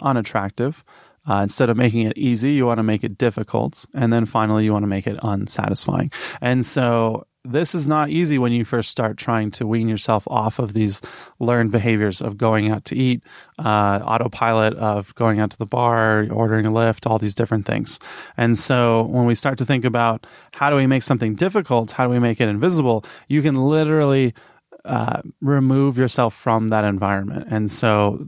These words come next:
don't be taking meetings at coffee shops if you know you're prone to spending a lot of money there. Uh, coming up with ways to go out with friends at home, you know, buying drinks, uh, at,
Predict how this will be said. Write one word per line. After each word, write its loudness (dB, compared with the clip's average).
don't 0
be 2
taking 0
meetings 2
at -2
coffee 0
shops -2
if -4
you 0
know 4
you're 4
prone 0
to -10
spending 0
a 0
lot 0
of 0
money 2
there. -6
Uh, 2
coming 0
up 0
with 2
ways 2
to 2
go 2
out 0
with 0
friends 0
at 0
home, 2
you 0
know, 0
buying 0
drinks, -2
uh, 0
at, -4